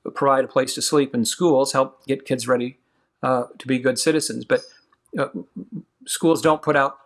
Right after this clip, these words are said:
the fires in the neighborhood, and they don't pro-, provide hotel rooms and so on. E-, every organization has that finite set of benefits. And teachers already know, uh,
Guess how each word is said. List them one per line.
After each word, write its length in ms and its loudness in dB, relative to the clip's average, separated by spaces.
the 80 -10
fires 460 0
in 140 0
the 180 -6
neighborhood, 500 2
and 120 -2
they 80 -6
don't 240 0
pro-, 200 -4
provide 420 0
hotel 400 2
rooms 300 0
and 100 -2
so 140 0
on. 220 2
E-, 160 -8
every 400 2
organization 680 0
has 240 -2
that 200 -6
finite 360 -2
set 180 -4
of 140 -10
benefits. 540 -8
And 300 0
teachers 380 2
already 380 4
know, 400 2
uh, 280 -4